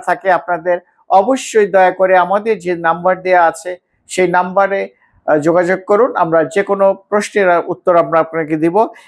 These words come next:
একদিনে মালিকানা করে দেব। গাড়িটি সম্পূর্ণ যদি আপনি টেস্ট ড্রাইভ দিতে চান বা অ্যানালাইজ করতে চান, আমরা যে কোনো জায়গায় আপনাকে গাড়িটি দিতে প্রস্তুত আছি। তো এ পর্যন্তই আজকে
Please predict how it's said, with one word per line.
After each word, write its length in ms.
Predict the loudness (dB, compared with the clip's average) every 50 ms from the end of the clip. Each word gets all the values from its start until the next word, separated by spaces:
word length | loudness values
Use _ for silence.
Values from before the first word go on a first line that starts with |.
| _ -2
একদিনে 380 | 0 0 2 2 0 0 0 2
মালিকানা 540 | 2 2 2 2 0 -2 -2 -2 0 -2 -2
করে 260 | -2 -4 -6 -4 -4
দেব। 320 | -4 -4 -2 0 -2 -2 -2 _ _ _ _ _ _ _ _ _ 0
গাড়িটি 440 | 2 2 2 2 2 0 0 0 -2
সম্পূর্ণ 540 | -4 -4 -4 -4 -2 -2 -2 -2 0 0 0
যদি 260 | 0 0 2 2 2
আপনি 440 | 2 0 -2 -8 -10 -10 -12 -14 _ -2
টেস্ট 260 | 0 0 0 0 0
ড্রাইভ 180 | 0 0 0 0
দিতে 320 | 0 -2 -2 -2 -4 -4
চান 320 | -2 0 0 0 0 -2 -6 -14 -20 _ _ _
বা 120 | 0 2 4
অ্যানালাইজ 480 | 4 4 4 2 2 2 0 0 -2
করতে 320 | -4 -4 -4 -4 -4 -6 -6
চান, 320 | -2 0 0 0 0 -2 -6 _ _ _ _ _ _ _ _ -4
আমরা 300 | -2 -2 0 2 0 0
যে 200 | 0 0 -2 -2
কোনো 240 | -2 -2 -4 -4 -2
জায়গায় 360 | 0 2 2 2 2 2 0
আপনাকে 380 | 0 0 -2 -4 -4 -4 -2
গাড়িটি 440 | 0 0 0 0 -2 -4 -8 -10 -10 _ _ _ _ -4 -2
দিতে 200 | 0 0 0 0
প্রস্তুত 460 | 0 0 -2 -2 -2 -4 -6 -2 -2
আছি। 380 | -2 -2 -4 -8 -12 -12 -12 -14 _ _ _ _ _ _ _ _ _ _ 0
তো 380 | 2 2 2 2 0 -4 -10 _ _ _ _
এ 80 | -2 0
পর্যন্তই 540 | 2 2 0 2 2 0 2 2 2 4 4
আজকে 420 | 2 2 -2 -4 -2 0 0 0